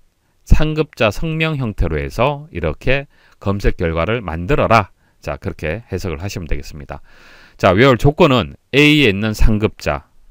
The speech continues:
자, A에 있는 상급자, B에 있는 사 번, 자, 같은 조건을 만족하는, 아, 그 조건을 만족할 때 결과를 만들어라. 그렇게 되는 겁니다.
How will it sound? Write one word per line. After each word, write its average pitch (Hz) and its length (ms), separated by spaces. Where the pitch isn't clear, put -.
자, 73 300
A에 120 260
있는 90 180
상급자, 95 960
B에 135 260
있는 104 200
사 98 220
번, 104 580
자, 78 160
같은 156 480
조건을 117 500
만족하는, 87 720
아, 76 240
그 107 140
조건을 104 360
만족할 107 540
때 95 340
결과를 98 560
만들어라. 76 840
그렇게 87 240
되는 76 240
겁니다. 71 380